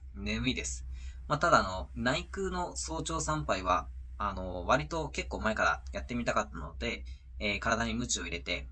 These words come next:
出かける準備をしたいと思います。はい、えー、で、着替えまして、えー、もう部屋から、えー、出て、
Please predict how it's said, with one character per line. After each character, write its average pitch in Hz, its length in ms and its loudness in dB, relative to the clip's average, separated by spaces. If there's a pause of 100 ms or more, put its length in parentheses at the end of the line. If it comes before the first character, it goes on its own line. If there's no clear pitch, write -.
出 110 80 0
か 107 80 0
け 117 100 -4
る 104 60 -4
準 98 140 -4
備 82 120 -4
を 78 40 -4
し - 60 -2
た 90 100 -2
い 92 80 -4
と 143 100 0
思 - 160 -2
い - 60 -8
ま - 260 -4
す。 - 300 -12 (960)
は 156 140 2
い、 156 120 -2 (120)
え 95 580 -4 (100)
ー、 127 60 -12
で、 139 140 2
着 123 200 -4
替 113 180 4
え 107 40 -2
ま 104 160 0
し - 300 2
て、 - 260 0 (480)
え 90 880 -2 (360)
ー、 135 40 4
も 117 100 2
う - 60 -4
部 123 60 2
屋 - 80 4
か - 100 4
ら、 101 140 4 (320)
え 92 300 -6
ー、 - 20 -14
出 113 140 -2
て、 147 260 0